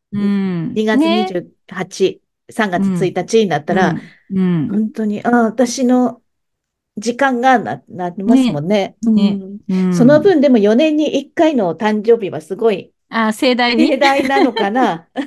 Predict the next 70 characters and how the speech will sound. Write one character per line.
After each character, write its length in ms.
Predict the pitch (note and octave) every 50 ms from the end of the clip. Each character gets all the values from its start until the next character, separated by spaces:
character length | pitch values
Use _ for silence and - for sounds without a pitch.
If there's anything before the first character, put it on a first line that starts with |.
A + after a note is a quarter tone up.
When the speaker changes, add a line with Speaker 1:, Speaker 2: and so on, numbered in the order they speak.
| - A4+ A#4+ - -
Speaker 1:
<laughs> 440 | - B4 - - - - - _ -
う 100 | - G#3
ん。 560 | G#3+ G#3+ G#3+ G#3+ G#3 G3+ G3+ F#3+ F3 E3 D#3+ E3 D3+
ね。 460 | E3 F3 F#3+ G3+ G#3 G#3 G3+ - - _ -
ま 280 | F#3 F3+ E3+ E3 D#3+ D#3
あ。 20 |
い 60 | D#3+ - _ _ - - - - - _
や、 100 | - G#3
な 160 | G#3 C#4 G#4+ C#5
ん 40 |
か 280 | - F4+ C4 G3+ G#3 G#3+
そ 160 | - D4+ E4+
う 20 | E4+
で 100 | D4 B3+
す 80 | G#3
ね。 60 | G3
で 80 | A3+ D4
も 140 | D4 B3+ A#3
こ 160 | - D#4+ E4+
う 60 | F4+
い 100 | F#4 F#4+
う 380 | G4 G4 G4+ G4+ G4 F#4 - - _ _ _ _ -
い 120 | C4 C4
ろ 160 | D4+ F4+ A4
ん 100 | A4+ A#4 A#4
な 100 | B4 B4
こ 120 | - A4+
と 140 | G#4+ - A#4
に 220 | A4+ F4+ C4 C4+ D#4+
意 40 |
味 160 | F#4+ G4+ E4 G#3
が 180 | F#3 F#3 F3+
あ 60 | F#3+
る 180 | F3+ E3 D3 -
っ 120 | _ _ -
て 80 | E3
い 80 | D3 C#3+
う 60 | C#3+
ん 40 | C3+ -
で 80 | -
す 100 | F#3 F3
か 100 | - -
ね。 200 | B3 C#4+ F4 E4+
Speaker 2:
う 60 | D#4 A#3
ん。 20 |
う 40 | -
ん。 40 | -
Speaker 1:
な 80 | C#4+ D#4+
ん 20 |
か 100 | D#4+ E4+
そ 160 | E4+ - D#4+
う 60 | E4
い 80 | E4+ F4+
う 100 | F#4+ F4
の 160 | C4 E3+ C#3
を、 280 | C3 C#3+ D3 D3 - A3+ _ _ _ _ -
あ 160 | - F3+ E3
の、 200 | D#3 D3+ D#3 E3
知 160 | - - C#4+
っ 80 | B3+ - _ _ -
て 200 | - F#4 F4+ F#4
い 40 | F4+
る 140 | G4+ G4+ -
っ 40 | _ _ -
て 80 | -
い 60 | A#3
う 60 | G3 F#3
こ 120 | - F#3
と 140 | F3 - D3+
も、 280 | C#3+ C3+ D3 - -